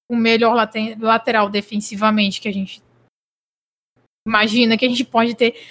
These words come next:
aí na Europa, então talvez seja um lado que naturalmente,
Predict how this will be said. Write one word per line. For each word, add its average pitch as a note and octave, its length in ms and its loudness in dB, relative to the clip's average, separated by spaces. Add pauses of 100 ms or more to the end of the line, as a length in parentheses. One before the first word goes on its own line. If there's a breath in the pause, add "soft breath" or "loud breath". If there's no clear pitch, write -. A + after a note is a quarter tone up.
(180 loud breath)
aí A3+ 360 2
na A3 200 4
Europa, D4+ 460 4
então D4 560 0 (220)
talvez D4 580 2 (160)
seja C#4+ 280 -2
um C#4+ 80 -4
lado C4 280 0
que - 120 -6
naturalmente, F4+ 800 -2